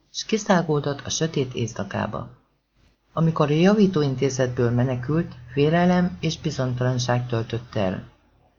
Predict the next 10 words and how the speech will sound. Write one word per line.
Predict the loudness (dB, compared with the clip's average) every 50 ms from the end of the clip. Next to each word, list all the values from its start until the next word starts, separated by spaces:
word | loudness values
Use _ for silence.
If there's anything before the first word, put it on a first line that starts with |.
| _ _ _ _
Ezen | 4 4 6 6 4 4
az | 4 2 2
éjjelen | 4 6 8 8 8 6 4 4 2
azonban | 0 2 2 2 2 2 2 0 0 -2 -2
csak | -4 -6 -2 2
azt | 2 2 2 0 -2 -2
érezte, | -2 0 0 -2 -4 -6 -4 -2 -2 -2 -4 -8 -16 _ _ _
hogy | -4 -4 -4
futnia | -2 2 2 2 2 2 0 0 0 0 0 -2
kell. | -2 -2 -2 -2 -4